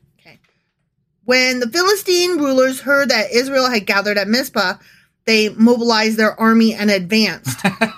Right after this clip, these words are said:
Speaker 1: What are they thinking?
Speaker 2: Didn't they just get done, like
Speaker 1: They just were
Speaker 2: Ah.
Speaker 1: like, "Here, your God is really good and strong. Here's your ship.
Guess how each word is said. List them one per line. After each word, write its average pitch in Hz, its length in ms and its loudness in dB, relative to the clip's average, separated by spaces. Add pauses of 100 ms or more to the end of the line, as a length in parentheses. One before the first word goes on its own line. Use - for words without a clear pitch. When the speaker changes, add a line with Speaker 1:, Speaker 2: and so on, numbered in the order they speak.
(240)
Speaker 1:
What 330 480 2
are 403 220 2
they 370 240 2
thinking? 339 960 -2
Speaker 2:
Didn't 220 220 4
they 254 120 2
just 226 220 -2
get 202 180 -2
done, 165 380 -2
like 143 380 -4 (180)
Speaker 1:
They 415 200 2
just 440 460 -2 (120)
were 359 140 0
Speaker 2:
Ah. - 20 0
Speaker 1:
like, 320 440 2 (300)
"Here, 392 400 2
your 359 240 0
God 392 300 0
is 277 320 -4 (200)
really 359 360 0
good 370 340 0
and 349 160 -2
strong. 320 560 -2
Here's 330 320 -2
your 359 140 0
ship. 320 500 -2